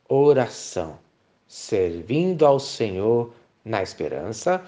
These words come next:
na tribulação, na oração. Vamos descobrir nesse servir a Deus que três coisas estão conectadas. Em primeiro lugar, esperança no futuro.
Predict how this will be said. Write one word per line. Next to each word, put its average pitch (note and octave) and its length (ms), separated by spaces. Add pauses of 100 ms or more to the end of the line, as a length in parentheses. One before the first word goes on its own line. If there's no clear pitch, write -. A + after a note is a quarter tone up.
(220)
na F2+ 240
tribulação, F#2 920
na G#2 200
oração. G2 500
Vamos A#2+ 220
descobrir E3 920
nesse A#2+ 300
servir A2 340
a D#3 80
Deus C#3 400
que - 140
três G3+ 400
coisas B2 460
estão A2+ 400 (420)
conectadas. - 960 (340)
Em F#3+ 760 (160)
primeiro G#2+ 840
lugar, C3+ 840 (140)
esperança E3+ 1400
no D3 260
futuro. D#3+ 1300